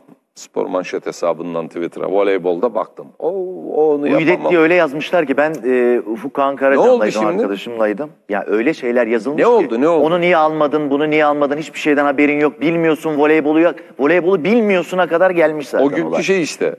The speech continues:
Speaker 1: ben, ben voleybolu bilmiyorum, konuşmaktan kaçınıyorum ama bu arkadaş voleybol, gazetelerde falan yazmışlar ya. Voleyboldan anlamayanlar voleybol yorumluyor falan yazmışlar.
Speaker 2: Cem abi tahakkül konuşuyor, bir gidelim.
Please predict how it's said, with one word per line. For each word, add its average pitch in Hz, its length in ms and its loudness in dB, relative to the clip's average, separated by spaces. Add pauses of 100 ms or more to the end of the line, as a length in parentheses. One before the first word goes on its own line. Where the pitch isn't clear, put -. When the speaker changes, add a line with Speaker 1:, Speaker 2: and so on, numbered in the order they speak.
(280)
Speaker 1:
ben, 104 280 -2
ben 117 200 2
voleybolu 127 480 2
bilmiyorum, 123 420 0
konuşmaktan 120 680 -4
kaçınıyorum 120 680 -2
ama 117 280 0
bu 117 140 2
arkadaş 113 440 0
voleybol, 110 420 0
gazetelerde 120 680 0
falan 151 240 -4
yazmışlar 98 640 -6
ya. 113 140 -8 (500)
Voleyboldan 110 560 0
anlamayanlar 120 640 0
voleybol 127 480 2
yorumluyor 117 420 0
falan 131 240 -4
yazmışlar. 87 500 -6
Speaker 2:
Cem 143 180 -2
abi 123 160 -2
tahakkül 135 380 -4
konuşuyor, 107 340 -8
bir 135 80 -4
gidelim. 127 300 -4